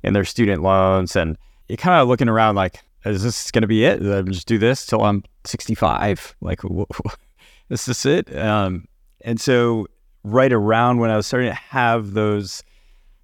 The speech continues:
kinds of <laughs> existential thoughts, uh, was when covid hit. And obviously the world was turned upside down, but, like, the main observation, the key insight from covid that sort of sparked my interest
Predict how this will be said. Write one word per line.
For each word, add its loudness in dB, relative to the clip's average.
kinds -2
of 0
<laughs> -4
existential 0
thoughts, -4
uh, 0
was 2
when 2
covid 2
hit. 0
And 2
obviously 2
the -4
world 4
was -2
turned 0
upside 0
down, 0
but, -2
like, -2
the 2
main 4
observation, 0
the -2
key -2
insight -2
from 0
covid 2
that 0
sort -8
of -14
sparked -6
my 0
interest -4